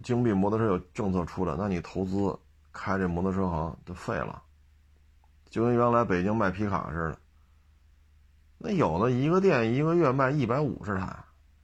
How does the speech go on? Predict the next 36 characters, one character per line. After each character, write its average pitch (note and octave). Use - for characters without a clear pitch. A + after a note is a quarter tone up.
挣 B2+
钱 F#2+
吧？ F#2+
我 F2
说 G#2
是 F#2+
新 A#2+
车 F#2
啊， C#2+
你 E2+
说 A2
挣 A2+
钱 A2+
不 A#2+
挣 A2
钱 E2
吧？ A2
大 B2
汽 A2+
车 A#2+
一 A2+
个 A#2+
月 A#2+
卖 A2
一 G#2
百 G#2+
五 D#2+
十 D#2+
台， F#2
你 F2+
说 G2+
挣 F#2
钱 D#2+
不 C2+
挣 D2
钱？ -